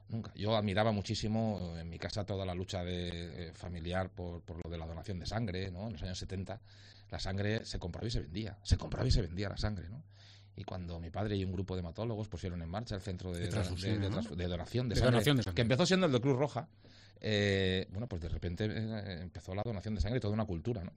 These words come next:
Speaker 1: Eh, yo recuerdo haber crecido estando muy orgulloso de todo eso, ¿no?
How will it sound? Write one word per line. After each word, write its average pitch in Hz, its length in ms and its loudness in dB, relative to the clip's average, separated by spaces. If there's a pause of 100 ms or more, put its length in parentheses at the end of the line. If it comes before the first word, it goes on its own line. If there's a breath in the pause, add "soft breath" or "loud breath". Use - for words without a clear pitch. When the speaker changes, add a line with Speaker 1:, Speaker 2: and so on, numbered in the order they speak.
(600 loud breath)
Speaker 1:
Eh, 92 540 6
yo 110 260 4
recuerdo 101 380 2
haber 98 200 2
crecido 98 320 -2
estando 95 320 -2
muy 101 200 6
orgulloso 85 360 0
de 78 60 -4
todo 80 240 -6
eso, - 220 -14
¿no? - 120 -14